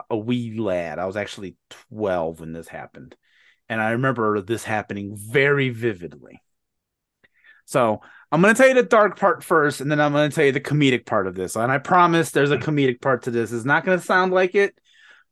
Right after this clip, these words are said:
but there's a real funny punchline to what I'm about to tell you, okay? So I'm gonna give you, like, the very briefest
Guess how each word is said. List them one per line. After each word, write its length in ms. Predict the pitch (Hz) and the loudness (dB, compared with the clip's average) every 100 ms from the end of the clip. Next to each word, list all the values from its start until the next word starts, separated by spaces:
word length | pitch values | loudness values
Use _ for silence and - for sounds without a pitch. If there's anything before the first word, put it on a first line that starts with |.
| _ | _
but 160 | 139 135 | 0 2
there's 460 | 151 147 143 135 - - | 4 4 2 -4 -12 -2
a 260 | 147 139 | 2 2
real 760 | 131 120 147 156 160 160 156 143 - - _ _ | 2 0 4 6 6 6 2 -4 -18 -20 _ _
funny 440 | 151 147 143 143 | 2 4 4 2
punchline 880 | 135 - 147 135 - 110 104 98 98 - | 0 -4 -4 -4 -6 -6 -6 -6 -10 -6
to 100 | 120 | -4
what 100 | 107 | -4
I'm 60 | |
about 200 | 101 98 | -6 -10
to 40 | - | -8
tell 140 | 98 | -6
you, 160 | 82 82 | -6 -8
okay? 220 | 110 107 - _ _ _ _ _ _ _ _ _ _ _ - | -8 -8 -10 _ _ _ _ _ _ _ _ _ _ _ -4
So 80 | |
I'm 40 | 139 | 0
gonna 100 | 143 | 2
give 100 | 139 | 2
you, 60 | 139 | 2
like, 120 | 120 | 2
the 80 | 113 | -4
very 400 | 95 127 127 117 | 0 2 2 0
briefest 760 | 90 101 113 110 110 104 - | -6 -6 -6 -4 -6 -6 -12